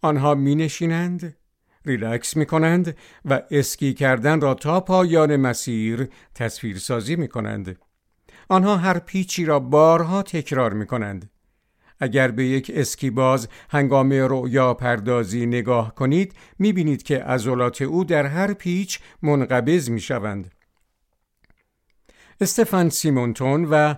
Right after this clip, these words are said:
استفانی متیوز سیمونتون پیشتازان استفاده از تصویرسازی در کمک به بیماران سرطان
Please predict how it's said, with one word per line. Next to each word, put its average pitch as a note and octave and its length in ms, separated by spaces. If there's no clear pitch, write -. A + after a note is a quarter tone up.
استفانی E3 880
متیوز C3 720
سیمونتون C3 880
پیشتازان C#3 920
استفاده C3 840
از E3 300
تصویرسازی D3+ 1300
در A#2 180
کمک D3+ 480
به D#3 200
بیماران B2+ 960
سرطان C#3+ 800